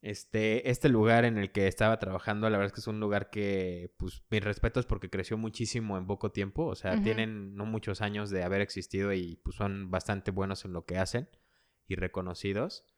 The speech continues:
Speaker 1: Pero yo justo me metí porque, pues, obviamente yo traía este rollo de que, pues, que quería emprender y todo esto, y dije, "Creo que me gustaría estar en un lugar que me exige más para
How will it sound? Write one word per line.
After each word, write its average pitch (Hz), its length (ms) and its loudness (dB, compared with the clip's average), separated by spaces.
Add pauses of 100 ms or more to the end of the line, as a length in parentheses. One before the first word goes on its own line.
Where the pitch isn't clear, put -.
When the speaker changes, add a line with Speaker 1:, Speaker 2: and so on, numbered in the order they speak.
(540)
Speaker 1:
Pero 101 720 8
yo 127 180 8
justo 147 300 6
me 135 80 4
metí 110 320 2
porque, 117 300 0
pues, - 220 -4
obviamente 104 520 0
yo 101 120 2
traía 101 240 2
este 101 320 0
rollo 98 280 2
de 95 160 2
que, 87 140 -4
pues, - 220 -8
que 90 140 -4
quería 95 220 0
emprender 101 760 4
y 87 360 -4
todo 101 300 4
esto, 113 380 4
y 107 60 0
dije, 95 500 -4
"Creo 110 180 4
que 123 80 2
me 104 100 2
gustaría 95 420 2
estar 110 200 4
en 107 60 0
un 107 80 -6
lugar 104 260 2
que 113 100 0
me 95 120 -4
exige 104 340 -6
más 98 240 -4
para 90 440 -2